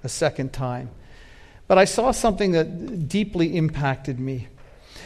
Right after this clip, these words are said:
It was a se-, it was a, a serial rapist and killer, a vicious person, a terrible, terrible person.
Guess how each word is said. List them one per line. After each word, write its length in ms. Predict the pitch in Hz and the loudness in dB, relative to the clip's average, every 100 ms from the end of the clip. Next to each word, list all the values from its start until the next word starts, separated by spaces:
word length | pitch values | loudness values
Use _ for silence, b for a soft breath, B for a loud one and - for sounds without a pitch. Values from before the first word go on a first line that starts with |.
| B B B - 214 | B B B 0 6
It 80 | |
was 200 | 202 208 | 8 8
a 60 | 190 | 4
se-, 280 | - 254 - | -2 -2 6
it 140 | 208 | 6
was 200 | 208 151 | 6 6
a, 180 | 185 180 | 4 4
a 120 | 180 | 0
serial 460 | 170 - 226 220 196 | 0 4 6 6 6
rapist 520 | 175 175 175 165 - | 6 4 4 -4 -4
and 180 | - 156 | -6 -4
killer, 400 | - 160 139 123 - - - | 2 2 2 -4 -10 -10 -4
a 80 | 165 | -2
vicious 580 | 147 185 - 190 185 | 2 2 2 0 -4
person, 540 | - 170 147 - 139 131 | -4 -2 0 -2 -6 -4
a 80 | - | -6
terrible, 560 | - 208 208 180 - | -2 4 6 6 2
terrible 520 | - - 196 185 135 | -6 -2 0 2 0
person. 500 | 120 131 113 - 107 | -4 -4 -4 -6 -8